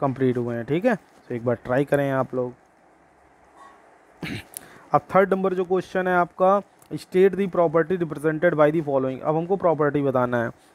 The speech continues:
देखिए, इस टाइप की मैंने बताई थी, अगर प-, अ, दो नंबर्स ब्रैकेट में नोट हैं, ठीक है, और थर्ड नंबर ब्रैकेट के बाहर है, फिर जो थ-, अ,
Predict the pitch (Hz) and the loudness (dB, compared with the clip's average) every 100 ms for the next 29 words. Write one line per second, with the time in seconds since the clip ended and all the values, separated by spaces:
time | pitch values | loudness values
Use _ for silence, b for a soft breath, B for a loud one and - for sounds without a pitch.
0 | _ 151 170 196 180 - 170 170 175 165 | _ 0 2 0 0 4 4 4 -2 -2
1 | 170 160 156 147 139 160 196 202 b b | 0 2 2 2 2 -2 -2 -6 b b
2 | 135 143 170 - _ - 151 147 156 151 | 0 4 2 2 _ -4 0 4 6 6
3 | 143 135 156 165 156 160 151 127 131 131 | 4 0 -2 0 2 0 0 2 2 4
4 | 156 151 160 165 160 175 190 - _ _ | 0 -2 -4 -2 -2 -2 -2 -6 _ _
5 | - - 151 214 185 - _ - 135 143 | -14 -4 2 4 4 0 _ -2 4 4
6 | - - 147 165 165 156 160 143 151 147 | 2 -2 4 4 4 2 2 4 4 4
7 | 156 160 151 143 160 165 170 b b _ | 2 4 6 6 6 6 2 b b _
8 | - 175 165 175 - 151 160 151 147 | -2 0 0 -2 -2 2 4 4 4